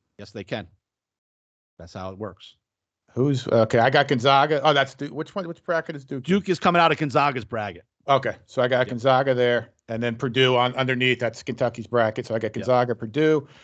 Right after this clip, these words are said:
Speaker 2: and I got Houston, Kansas on the other side.
Speaker 1: Yep. Oh, Nova, Kansas. All right, Houston. That's good. That's a good one.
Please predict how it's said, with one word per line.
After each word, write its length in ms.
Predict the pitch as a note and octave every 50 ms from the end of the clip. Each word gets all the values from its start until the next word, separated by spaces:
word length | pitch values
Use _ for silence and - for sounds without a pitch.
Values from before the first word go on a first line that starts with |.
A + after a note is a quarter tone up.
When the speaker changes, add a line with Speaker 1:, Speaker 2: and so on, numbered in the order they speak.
| - - - _ _ -
Speaker 2:
and 100 | A#2+ A#2+
I 100 | A#2+ B2
got 180 | B2 B2 A#2+ A#2
Houston, 600 | A#2 C3+ C#3 C3 C3+ - - C3+ C3 B2 B2 B2
Kansas 600 | A#2+ - C#3+ B2+ A#2 A2 G#2 G#2 F#2+ - - - -
on 140 | G2+ G2+ G#2
the 80 | G#2
other 160 | G#2+ G2 G2
side. 320 | F#2 - - F#2 F2+ F2+ F#2 _ D2+ _ _ _ _
Speaker 1:
Yep. 140 | G#2+ A2 - _ _ _ _ _ _ _ -
Oh, 160 | A#2+ C#3+ C#3
Nova, 380 | A2+ G#2+ A#2 B2 A2+ A2+ G2 F2+
Kansas. 380 | F2+ G#2 G2 F#2+ E2 E2+ -
All 120 | A2 A#2 C3
right, 200 | A#2 A#2 A2+ -
Houston. 320 | B2+ D3+ E3 - C#3 A2
That's 240 | F2+ B2 B2+ - -
good. 140 | A#2+ A#2 F2
That's 160 | G#2 C3+ -
a 20 |
good 120 | - C#3 B2+
one. 100 | G#2